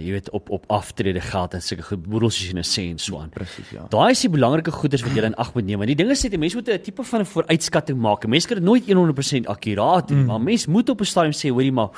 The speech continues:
Speaker 1: ons moet nou dink aan hierdie rol van belasting. Kyk julle na sulke goeders?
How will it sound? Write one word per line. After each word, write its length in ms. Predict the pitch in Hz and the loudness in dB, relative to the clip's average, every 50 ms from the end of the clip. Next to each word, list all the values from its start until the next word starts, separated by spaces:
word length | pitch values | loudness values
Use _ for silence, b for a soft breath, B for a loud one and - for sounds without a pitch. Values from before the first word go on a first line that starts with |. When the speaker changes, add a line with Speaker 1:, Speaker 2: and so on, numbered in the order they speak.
| B B B B B B B B B | B B B B B B B B B
Speaker 1:
ons 200 | - 135 165 214 | -2 -2 -2 0
moet 80 | 233 262 | 2 2
nou 120 | 240 196 143 | 2 4 2
dink 220 | 156 185 196 254 | 2 0 0 0
aan 80 | 226 185 | 2 2
hierdie 380 | 156 151 151 147 139 - 107 | 2 2 2 2 0 0 0
rol 160 | 104 107 131 | 0 0 0
van 160 | 135 - 139 117 | 0 0 0 0
belasting. 500 | 107 98 95 92 98 - - - 101 92 - | 0 2 0 0 0 -2 -6 -6 -6 -6 0
Kyk 260 | - 254 269 262 269 | 2 2 2 2 2
julle 160 | - 220 190 180 | 0 0 2 2
na 120 | 156 127 | 2 0
sulke 300 | 127 - - 135 - 104 | 0 0 -4 -6 -6 -8
goeders? 580 | 92 - - 80 - - - - - - - | -12 -12 -16 -16 -16 -18 -20 -20 -18 -18 -18